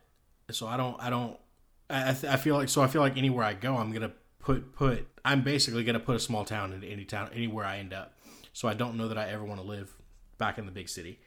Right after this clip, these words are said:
But I say all that to kinda get into, getting into more of a career side, right? That was, I'm just now recently kinda getting back to what I considered the success that I had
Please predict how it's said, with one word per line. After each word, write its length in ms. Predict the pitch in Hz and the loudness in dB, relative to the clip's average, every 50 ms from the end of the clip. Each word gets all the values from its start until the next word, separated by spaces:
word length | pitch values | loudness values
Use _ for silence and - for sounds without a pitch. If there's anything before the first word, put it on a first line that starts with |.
| - - | -12 -6
But 100 | 123 127 | -4 -2
I 20 | 123 | 0
say 180 | - 175 160 | 2 2 4
all 120 | 151 147 135 | 6 6 4
that 160 | 127 127 - | 4 2 -2
to 120 | - 107 - - _ | -8 -12 -14 -14 _
kinda 200 | - 123 120 117 | -4 -2 -2 -2
get 140 | 107 117 110 | -2 -2 -4
into, 480 | 113 110 104 - 117 107 107 101 101 98 - - - | -4 -4 -4 -4 -4 -4 -4 -6 -8 -12 -16 -16 -8
getting 280 | 120 123 117 117 113 117 | -4 -2 -2 0 0 0
into 440 | 117 110 104 113 110 107 107 104 - - | -2 -2 -2 -4 -4 -4 -6 -8 -8 -6
more 200 | 127 123 120 113 | -4 -2 -2 -2
of 60 | 110 | -4
a 60 | 110 | -4
career 400 | - - - 104 107 117 120 113 | -8 -8 -8 -6 -4 -2 -2 -2
side, 340 | 101 - - 95 98 101 104 | -2 -4 -6 -6 -8 -10 -10
right? 260 | 104 107 110 107 - | -10 -10 -10 -10 -8
That 200 | 107 120 123 120 | -6 -6 -4 -4
was, 340 | 127 131 120 110 - - - - - _ _ _ _ _ _ _ _ _ _ - | -2 -4 -4 -4 -6 -8 -12 -14 -20 _ _ _ _ _ _ _ _ _ _ -2
I'm 220 | 110 143 139 117 | 2 2 2 2
just 260 | 110 123 131 127 - 123 | 2 0 -2 -2 -2 0
now 160 | 113 113 107 | 0 0 0
recently 560 | 101 107 113 113 - - 73 98 98 98 92 | 0 -2 -2 -2 -4 -4 -6 -8 -10 -10 -10
kinda 340 | - - - 110 110 107 98 | -10 -10 -8 -6 -6 -6 -6
getting 360 | 95 95 110 104 104 101 98 | -6 -8 -8 -8 -6 -8 -8
back 380 | 92 - 95 98 92 - - - | -8 -6 -6 -6 -6 -8 -12 -8
to 200 | - 110 101 92 - - - | -6 -6 -6 -6 -10 -14 -12
what 240 | 113 107 110 104 98 | -8 -6 -4 -2 -2
I 80 | 98 | -2
considered 460 | - - 107 95 - 110 101 104 107 | -2 -4 -6 -6 -6 -8 -8 -8 -8
the 100 | 95 98 | -8 -6
success 460 | - - - - - - 107 104 - - | -6 -6 -6 -4 -6 -4 -4 -4 -6 -6
that 100 | 98 98 | -8 -8
I 80 | 104 | -8
had 320 | - 104 101 101 104 104 | -8 -8 -6 -6 -6 -8